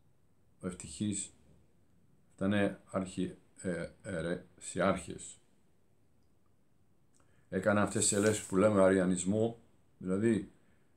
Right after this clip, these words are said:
κατάστρεψε τη φύση του Χριστού ο Άριος, διδάσκοντας ότι ο Χριστός είναι ένας σκέτος άνθρωπος. Ουσιαστικά αυτό έκανε, με το να λέει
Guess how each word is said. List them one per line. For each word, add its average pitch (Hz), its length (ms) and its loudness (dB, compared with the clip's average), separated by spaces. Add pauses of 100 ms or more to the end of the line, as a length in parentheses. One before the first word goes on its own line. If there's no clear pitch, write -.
(100)
κατάστρεψε 98 600 2
τη 95 100 -6
φύση 104 280 -2
του 104 80 -8
Χριστού 101 360 -4
ο 95 100 6
Άριος, 101 560 0 (600)
διδάσκοντας 104 600 0
ότι 101 140 -4
ο 92 40 -4
Χριστός 104 360 -4
είναι 101 180 -2
ένας 98 200 -2
σκέτος 156 400 -2
άνθρωπος. - 580 -10 (1400)
Ουσιαστικά - 500 -4
αυτό - 220 0
έκανε, 80 380 -2
με 82 120 -6
το 87 100 -4
να 87 160 0
λέει 95 300 0